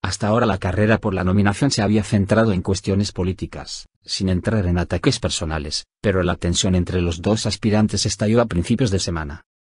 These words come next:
Después de un debate sobre quién estaba mejor cualificado para ser presidente,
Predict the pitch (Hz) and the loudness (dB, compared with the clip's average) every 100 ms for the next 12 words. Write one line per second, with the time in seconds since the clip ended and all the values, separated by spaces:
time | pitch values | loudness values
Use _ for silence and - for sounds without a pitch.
0 | _ 107 127 - 123 101 98 90 92 95 | _ 2 2 4 2 2 2 2 0 0
1 | 104 95 90 90 101 107 - 110 101 95 | -2 0 -2 0 2 2 0 0 2 2
2 | 120 120 117 110 107 113 110 101 90 82 | 0 2 0 2 -2 2 2 2 0 -2
3 | - 110 104 - 85 78 71 73 | -2 0 0 0 0 -2 -4 -8